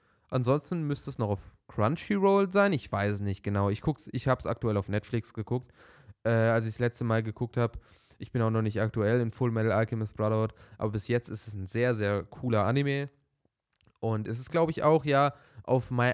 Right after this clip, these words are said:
Anime List auf Platz eins, oder? Oder war die ganze Zeit Platz eins? Ich weiß es grad nicht mehr genau. Also es ist wirklich ein sehr, sehr beliebter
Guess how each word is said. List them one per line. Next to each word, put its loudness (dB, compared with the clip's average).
Anime 2
List -2
auf -2
Platz -2
eins, 0
oder? 0
Oder 2
war 4
die -2
ganze -4
Zeit -6
Platz -6
eins? -6
Ich -6
weiß 0
es -12
grad -6
nicht -8
mehr -4
genau. -2
Also -6
es -6
ist -10
wirklich -2
ein -6
sehr, 2
sehr 2
beliebter 0